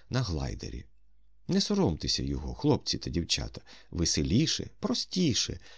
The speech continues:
Уявіть собі, що він ваш молодший братик вундеркінд. Якове, вам доведеться побути на чергуванні. Зрештою, ви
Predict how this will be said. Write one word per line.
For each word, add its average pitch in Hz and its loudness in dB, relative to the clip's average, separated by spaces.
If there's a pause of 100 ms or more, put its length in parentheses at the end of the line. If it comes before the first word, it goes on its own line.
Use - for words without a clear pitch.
(340)
Уявіть 233 6
собі, 147 2
що 87 2
він 180 4 (520)
ваш 104 0 (180)
молодший 95 4
братик 92 0
вундеркінд. 87 -4 (760)
Якове, 73 2 (320)
вам 80 2
доведеться 73 0
побути 78 0
на 73 -2
чергуванні. 76 -2 (480)
Зрештою, 139 2 (300)
ви 92 4